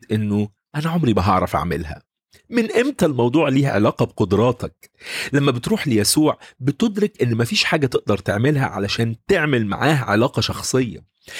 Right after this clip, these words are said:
الموضوع ليه علاقة باللي هو يقدر يعمله فيك ومن خلالك،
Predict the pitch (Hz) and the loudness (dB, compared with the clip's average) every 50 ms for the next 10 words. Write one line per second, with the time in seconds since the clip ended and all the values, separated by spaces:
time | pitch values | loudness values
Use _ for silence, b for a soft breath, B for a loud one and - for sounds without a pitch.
0 | B B B 120 117 110 110 147 160 151 160 165 143 - 131 123 135 165 185 - | B B B 0 0 2 2 2 4 4 4 2 2 2 2 4 4 2 2 0
1 | 156 143 127 123 117 117 127 120 107 107 139 214 269 285 185 113 101 120 143 - | -2 0 0 2 2 2 0 0 0 0 2 2 4 4 4 4 4 4 2 0
2 | - 110 113 104 98 95 90 - 107 117 117 117 101 - - 147 175 196 - _ | 0 0 0 2 2 2 0 2 2 2 2 2 2 0 0 0 0 0 -2 _
3 | _ _ _ _ - 127 120 113 104 92 87 - 101 90 82 71 - 78 82 - | _ _ _ _ -2 0 2 2 2 2 0 0 -2 -2 -2 -2 -6 -8 -10 -12
4 | _ _ | _ _